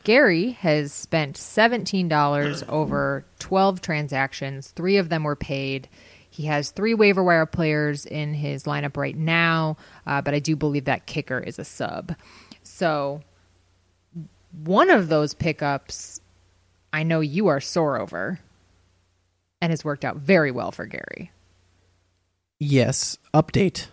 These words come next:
Speaker 1: We've talked about it.
Speaker 2: Up-
Speaker 1: Oh, he's hurt, right?
Speaker 2: He's not hurt. He's being cut from the team for being too bad at football.
Speaker 1: What?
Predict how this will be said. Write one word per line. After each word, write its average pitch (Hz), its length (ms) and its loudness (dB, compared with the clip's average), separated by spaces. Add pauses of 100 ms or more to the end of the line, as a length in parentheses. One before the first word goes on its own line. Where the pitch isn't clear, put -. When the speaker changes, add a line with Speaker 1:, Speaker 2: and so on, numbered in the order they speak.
(140)
Speaker 1:
We've 165 160 0
talked 180 280 8
about 95 200 -2
it. 92 140 -2
Speaker 2:
Up- 165 160 8
Speaker 1:
Oh, 180 100 8
he's 202 220 0
hurt, 175 280 4
right? 160 340 2 (200)
Speaker 2:
He's 165 220 0
not 196 220 6
hurt. 202 260 6 (180)
He's 247 220 0
being 247 340 4
cut - 340 4
from 208 200 0
the 190 100 8
team 196 320 4
for 160 120 2
being 147 200 4
too 180 240 4
bad 160 240 6
at - 100 -2
football. - 1080 -2 (1200)
Speaker 1:
What? 277 300 8